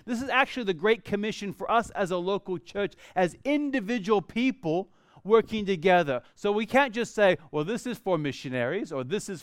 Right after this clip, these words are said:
for the church." This is for me through my local church so that we can go out and fulfill the plan that God has for us.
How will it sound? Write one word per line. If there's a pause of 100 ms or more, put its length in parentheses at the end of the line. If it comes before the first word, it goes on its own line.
(140)
for (160)
the
church." (220)
This
is
for
me (120)
through
my
local
church (200)
so
that
we
can
go
out (220)
and
fulfill (100)
the
plan
that
God
has
for
us.